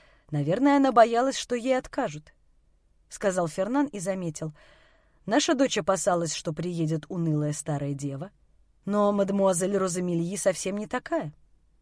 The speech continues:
«Разве?» Полковник предпочел уклониться от прямого ответа. «По крайней мере, мы ясно видим, в чем причина того, что она не замужем». «Не только в хромоте, в том числе и в отсутствии денег.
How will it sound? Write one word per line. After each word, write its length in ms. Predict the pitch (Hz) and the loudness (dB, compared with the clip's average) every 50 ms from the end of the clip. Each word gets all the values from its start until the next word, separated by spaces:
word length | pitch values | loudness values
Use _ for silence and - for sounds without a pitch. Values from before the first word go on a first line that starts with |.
| _ _ - | _ _ -8
«Разве?» 600 | 226 254 254 254 226 208 202 170 185 220 247 339 392 _ _ _ _ _ _ _ _ _ _ _ _ | -4 0 2 6 6 6 4 2 -2 -6 -8 -8 -10 _ _ _ _ _ _ _ _ _ _ _ _
Полковник 500 | - 294 302 - - 320 277 269 277 - | 4 6 6 6 6 4 6 4 2 0
предпочел 520 | - 277 285 - 269 269 - - 277 254 | -2 -4 -2 0 -2 0 2 2 2 2
уклониться 560 | 254 254 - 285 285 285 262 208 156 - - 165 | 2 0 0 2 2 2 0 -2 -4 -6 -6 -6
от 100 | 151 - | -6 -6
прямого 380 | 165 185 175 170 160 156 160 | -6 -6 -4 -2 -2 -2 -2
ответа. 460 | 170 160 - 165 160 147 151 - 151 - _ _ _ _ _ _ _ _ _ _ _ | -4 -4 -6 -6 -6 -6 -8 -10 -16 -16 _ _ _ _ _ _ _ _ _ _ _
«По 100 | - 156 | -8 -4
крайней 300 | 156 240 330 381 370 330 | 0 2 4 4 6 6
мере, 260 | 269 247 277 294 262 240 | 6 8 6 6 6 4
мы 120 | 220 214 | 2 2
ясно 420 | 202 202 202 180 - - 180 175 | 4 4 4 4 2 -2 -6 -4
видим, 300 | 175 233 311 294 311 320 | 0 0 2 4 4 2
в 80 | 277 - | 2 0
чем 200 | - 269 254 233 | 0 -2 -2 -2
причина 480 | - 220 214 - - - 196 175 165 156 | -2 -6 -6 -6 -4 -4 -2 -2 -2 0
того, 240 | 175 175 175 220 | 0 -2 -2 -2
что 200 | 233 - - 185 | -4 -2 0 0
она 120 | 170 170 165 | 0 2 0
не 140 | 160 151 147 | 0 0 0
замужем». 500 | 139 143 131 135 135 131 143 143 151 - _ _ _ _ _ _ _ _ _ _ - | -2 -4 -8 -8 -10 -10 -12 -14 -16 -16 _ _ _ _ _ _ _ _ _ _ -2
«Не 220 | 269 285 311 349 302 | 2 2 4 2 2
только 300 | - 392 359 - - 156 | 0 -2 -4 -4 -4 -8
в 80 | - | -10
хромоте, 640 | - - 190 196 196 190 190 160 - - 180 175 165 - _ _ _ _ _ | -8 -6 -6 -4 -4 -6 -8 -8 -10 -10 -10 -10 -10 -14 _ _ _ _ _
в 100 | _ - | _ -2
том 160 | - 320 302 285 | 4 6 6 6
числе 360 | - 311 - - 294 294 294 | 6 4 4 6 6 8 8
и 20 | |
в 40 | 285 | 8
отсутствии 520 | 277 285 - - 285 - - - 240 269 | 6 4 4 0 -4 -4 -4 -4 -2 -4
денег. 500 | 262 214 208 254 226 202 185 175 - - | -2 -2 -2 -4 -4 -4 -6 -10 -14 -18